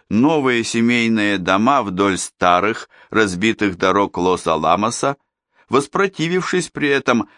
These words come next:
плоско-квадратному подходу военных архитекторов. Майси Теллер – даже организует маленькое народное восстание,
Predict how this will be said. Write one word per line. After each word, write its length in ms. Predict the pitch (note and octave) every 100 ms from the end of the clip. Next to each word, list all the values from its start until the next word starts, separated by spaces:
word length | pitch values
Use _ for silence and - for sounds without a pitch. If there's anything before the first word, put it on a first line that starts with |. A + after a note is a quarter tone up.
| _
плоско-квадратному 1200 | - B2 A#2+ - A2 - G#2 G#2+ A2+ G#2+ G2+ G2+
подходу 540 | F#2 F#2+ - G2+ F#2+ F2+
военных 560 | F2 F2+ F#2 F#2+ F2+
архитекторов. 800 | F#2+ - F#2+ - - - - - _ _ _ _ _ _ _ _ _ -
Майси 580 | A2+ D3 C#3+ C3+ C3 B2+
Теллер – 640 | - F3 F#3+ D3 G2+ - _ _ _ _
даже 300 | A2 C#3+ D#3
организует 640 | C#3+ C#3+ D3 D3 F#3 E3+
маленькое 640 | D3 D#3+ F3 E3+ D#3 D#3 D3+
народное 600 | D3+ D3+ E3 D#3+ E3 E3
восстание, 800 | F#3 F#3 - - B2+ E2 B1+ -